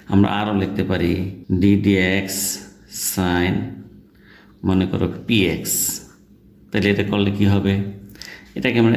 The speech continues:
এক্স মনে করবো। d dx sin x এর ফর্মুলা কি? cos x, কিন্তু এটা তো এক্স না, এক্সের সহগটা একটা ধ্রুব সংখ্যা, so এটা গুণ হয়ে যাবে। যেমন আরও আমরা লিখতে পারি d dx sin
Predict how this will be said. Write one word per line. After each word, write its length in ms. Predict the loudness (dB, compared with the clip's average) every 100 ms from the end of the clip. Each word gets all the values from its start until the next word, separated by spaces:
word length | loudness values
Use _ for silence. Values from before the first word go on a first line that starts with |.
| 2
এক্স 140 | -2 0
মনে 160 | 2 2
করবো। 240 | 2 2 0 -2 -6 -14 -14 -6 2
d 40 | 4
dx 180 | 4 2 0
sin 120 | 0 2
x 40 | 0 -2
এর 60 | -2
ফর্মুলা 380 | 2 4 2 0
কি? 140 | 2 2 2 -2 -6 -4
cos 200 | -2 0 -2 -2
x, 40 | -8 -12 -14 -20 _ -20 _ _ _ _ _ _ -20 -20 -20 -4
কিন্তু 180 | 2 4 4
এটা 120 | 2 0
তো 40 | 0
এক্স 140 | -2 -2 0
না, 100 | 0 -2 -4 -10 -14 -8
এক্সের 300 | -6 -2 -2 -2
সহগটা 280 | -2 -4 -4 -4
একটা 120 | -4 0
ধ্রুব 140 | 2 2 2
সংখ্যা, 300 | 2 0 -2 -4 -10 -20 -20 _ _
so 80 | -8 -6
এটা 140 | -4 -2
গুণ 140 | 2 4 4
হয়ে 140 | 2 0
যাবে। 260 | 0 0 0 -2 -4 -8 -12 -20 -14 -2
যেমন 180 | 2 2 0
আরও 120 | 0 0 2
আমরা 140 | 2 0
লিখতে 200 | -2 -2
পারি 240 | 0 0 0 -2 -4 -6 -6 2
d 40 | 4 6
dx 400 | 4 4 4 2 -2 -6 -12 -16 -20 -12 -6 -4
sin 440 | 0 0 0 0